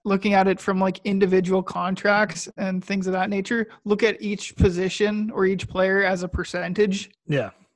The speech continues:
Speaker 1: Yeah, that,
Speaker 2: Yeah, what, what
Speaker 1: that's
Speaker 2: do,
Speaker 1: an
Speaker 2: what do you bring to the success of this team?
Speaker 1: Yeah.
Speaker 2: And, like, I don't, I, I was definitely highballing there on forty percent, but it's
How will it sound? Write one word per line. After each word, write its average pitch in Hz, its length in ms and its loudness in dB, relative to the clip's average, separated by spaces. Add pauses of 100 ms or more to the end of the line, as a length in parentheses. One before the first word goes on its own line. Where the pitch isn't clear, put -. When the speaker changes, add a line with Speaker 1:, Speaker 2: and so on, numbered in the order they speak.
(260)
Speaker 1:
Yeah, 180 380 0
that, 185 320 -2
Speaker 2:
Yeah, 117 60 -6
what, 135 240 -2
what 143 120 2
Speaker 1:
that's 151 140 2
Speaker 2:
do, - 20 0
Speaker 1:
an 135 60 -2
Speaker 2:
what 156 100 4
do 160 80 -2
you 151 140 0
bring 135 420 -2 (920)
to 131 180 0
the 120 100 -4
success 127 460 -4
of 120 40 -10
this 117 140 -6
team? 101 260 -12 (460)
Speaker 1:
Yeah. 175 200 -6 (300)
Speaker 2:
And, 139 120 0
like, 143 180 0
I 135 100 0
don't, 143 220 -2
I, 143 320 -2
I 143 160 -2
was 135 100 -2
definitely 135 400 0
highballing 120 360 0
there 117 120 -4
on 113 60 -8
forty 120 300 -2
percent, 107 380 -8
but 117 120 -2
it's 120 260 -2